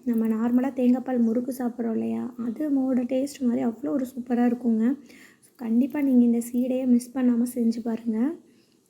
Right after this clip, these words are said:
அஹ் ரொம்ப சீடை போட்டால் வெடிக்கும் அந்த மாதிரிலாம் நம்ம பயப்படவே வேண்டாங்க. ரொம்ப ஷேப்பாக ரவுண்டாக உருட்டாமல்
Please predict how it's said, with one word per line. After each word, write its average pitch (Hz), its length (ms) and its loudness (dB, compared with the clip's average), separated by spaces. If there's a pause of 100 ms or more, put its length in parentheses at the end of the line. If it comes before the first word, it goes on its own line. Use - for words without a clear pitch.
(120)
அஹ் 226 160 -2
ரொம்ப 233 220 4
சீடை 277 360 0
போட்டால் 240 440 -4
வெடிக்கும் 233 680 2
அந்த 226 200 2
மாதிரிலாம் 254 420 2
நம்ம 240 220 4
பயப்படவே 240 580 -2
வேண்டாங்க. 226 480 0
ரொம்ப 226 300 2
ஷேப்பாக 247 560 0
ரவுண்டாக 240 420 4
உருட்டாமல் 240 600 0